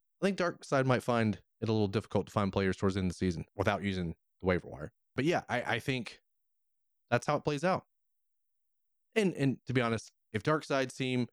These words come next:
stays healthy and he has no issues, you know, I could easily see him winning the whole thing, just like he says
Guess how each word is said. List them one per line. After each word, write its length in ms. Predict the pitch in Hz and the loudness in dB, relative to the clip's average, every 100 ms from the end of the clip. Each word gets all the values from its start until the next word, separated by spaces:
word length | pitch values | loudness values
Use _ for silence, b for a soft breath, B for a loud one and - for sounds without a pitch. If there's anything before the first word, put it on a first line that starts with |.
| _ _ _ | _ _ _
stays 240 | - 123 | -2 0
healthy 280 | 120 113 117 | 2 0 0
and 60 | 107 | 0
he 60 | |
has 160 | 101 101 | 0 2
no 160 | 113 107 | 4 4
issues, 460 | 104 104 101 - _ _ _ _ _ _ _ _ | 4 0 0 -4 _ _ _ _ _ _ _ _
you 100 | 92 | 0
know, 60 | |
I 60 | 87 | 0
could 140 | - | -2
easily 260 | 117 104 104 | -4 -2 -2
see 160 | - 95 | 0 0
him 140 | 90 | 2
winning 200 | 87 80 | 2 0
the 60 | 85 | -2
whole 80 | |
thing, 220 | - 62 - _ _ _ _ _ - | -4 -8 -10 _ _ _ _ _ -8
just 140 | - | -4
like 140 | 90 | -4
he 80 | 82 | -4
says 320 | - 65 76 | -6 -6 -8